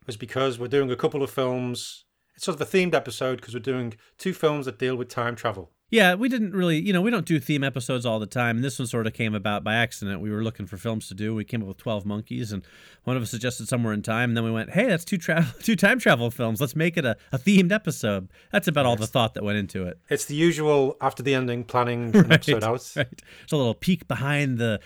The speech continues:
Speaker 2: the curtain for all you guys who like a little
Speaker 1: Yeah, and the
Speaker 2: insider info.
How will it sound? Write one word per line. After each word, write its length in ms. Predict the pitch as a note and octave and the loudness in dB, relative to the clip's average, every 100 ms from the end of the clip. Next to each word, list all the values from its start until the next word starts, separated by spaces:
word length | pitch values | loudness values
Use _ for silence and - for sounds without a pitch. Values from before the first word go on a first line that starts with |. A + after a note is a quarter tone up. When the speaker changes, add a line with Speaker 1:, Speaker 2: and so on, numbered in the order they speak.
| - - | -12 -8
Speaker 2:
the 80 | A#2+ | 0
curtain 420 | D#3+ D#3 B2 A2 | 4 4 2 -2
for 160 | A#2+ | 0
all 120 | A2+ A#2 | 2 2
you 120 | A2+ | 0
guys 320 | A#2 F#2 - | 0 0 0
who 100 | D3 | 0
like 160 | B2 A#2+ | 0 0
a 60 | |
little 220 | A2+ A2 | 0 0
Speaker 1:
Yeah, 140 | A#2 A#2+ | 0 0
and 80 | B2 | 0
the 40 | |
Speaker 2:
insider 340 | B2 G#2 G#2 | -2 -2 -2
info. 460 | A#2 A#2 - F2+ | -2 -4 -8 -12